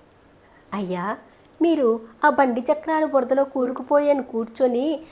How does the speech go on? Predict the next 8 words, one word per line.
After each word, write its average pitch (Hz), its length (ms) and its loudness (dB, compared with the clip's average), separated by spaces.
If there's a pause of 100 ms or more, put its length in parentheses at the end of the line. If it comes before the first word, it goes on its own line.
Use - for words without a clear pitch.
(140)
మీ 359 100 8
ప్రయత్నం 330 500 4
చేయకుండా 320 560 0
ఉంటే 294 580 0 (240)
ఆ 349 60 6
హనుమంతుడు 330 500 4
వచ్చి 381 240 2
రక్షిస్తాడా? 339 800 0